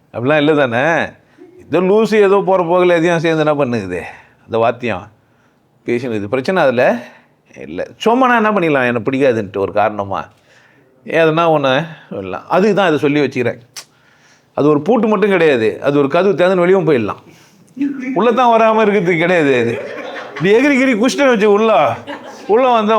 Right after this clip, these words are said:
ஒருத்தவங்க அம்மானோடனே நீ என்ன ஆயிடுவ? ஐயோ வந்த இடம் சரியில்லை. என்ன பண்ணிடுவான் ஒருத்தன் பயங்கரமா தவம் பண்ணி கடவுளை அடையணும்.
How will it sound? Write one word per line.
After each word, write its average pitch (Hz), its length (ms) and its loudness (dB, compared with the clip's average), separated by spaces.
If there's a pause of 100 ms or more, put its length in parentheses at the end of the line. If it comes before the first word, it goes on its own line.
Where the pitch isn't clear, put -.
ஒருத்தவங்க 202 340 0
அம்மானோடனே 196 420 0
நீ 226 40 4 (120)
என்ன 185 160 2
ஆயிடுவ? 151 200 2 (1000)
ஐயோ 180 140 2 (100)
வந்த 208 280 2
இடம் 185 180 0
சரியில்லை. 170 440 4 (960)
என்ன 147 120 -2 (100)
பண்ணிடுவான் 151 400 2
ஒருத்தன் 131 320 -2
பயங்கரமா 147 420 -2 (120)
தவம் 139 260 -2
பண்ணி 135 180 -4 (100)
கடவுளை 143 340 2
அடையணும். 113 420 -6